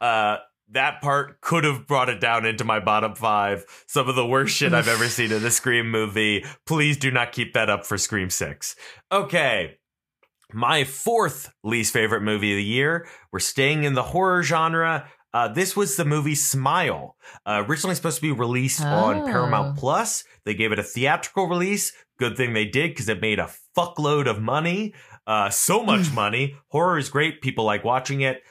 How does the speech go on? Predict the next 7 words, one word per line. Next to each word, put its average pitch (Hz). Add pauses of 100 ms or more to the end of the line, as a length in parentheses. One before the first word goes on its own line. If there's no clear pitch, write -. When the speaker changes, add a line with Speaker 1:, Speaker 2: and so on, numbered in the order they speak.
(220)
Speaker 1:
I 113
did 117
not 107 (200)
like 90
watching 90
this 82
movie. 76